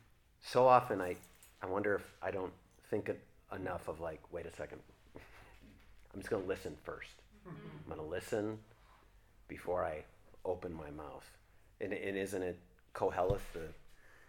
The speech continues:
Speaker 1: the unknown author of Ecclesiastes, who I think is probably Solomon, who says, writes at one point, Ecclesiastes, you know, "We, we should enter into the house of God, <laughs> not speaking.
Speaker 2: Yes.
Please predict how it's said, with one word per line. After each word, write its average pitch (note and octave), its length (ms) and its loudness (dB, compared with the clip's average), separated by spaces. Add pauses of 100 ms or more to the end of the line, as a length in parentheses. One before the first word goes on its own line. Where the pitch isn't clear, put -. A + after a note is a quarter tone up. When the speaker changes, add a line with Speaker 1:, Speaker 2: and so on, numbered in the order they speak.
(120)
Speaker 1:
the F2+ 100 0
unknown F#2 360 2
author F2+ 340 -2
of F2 80 -4
Ecclesiastes, F#2 720 -4
who E2+ 80 -6
I E2+ 60 -2
think F2+ 200 -4
is F2 60 -12
probably F#2 400 -2
Solomon, F#2 540 -6
who F2+ 100 -8
says, F2+ 460 -8 (420)
writes F#2+ 260 -4
at F2 60 0
one F#2+ 120 -6
point, F#2+ 220 -8
Ecclesiastes, F#2 920 -8
you F2+ 60 -8
know, F2 80 -10 (180)
"We, G2+ 100 -6
we G2+ 140 -6
should F2+ 160 -6
enter F#2+ 240 -4
into F#2 140 -4
the F2+ 80 -4
house F#2 240 -6
of E2+ 80 -14
God, F#2+ 280 0 (320)
<laughs> - 380 -14
not F2 260 4
speaking. - 380 -6 (540)
Speaker 2:
Yes. - 800 -12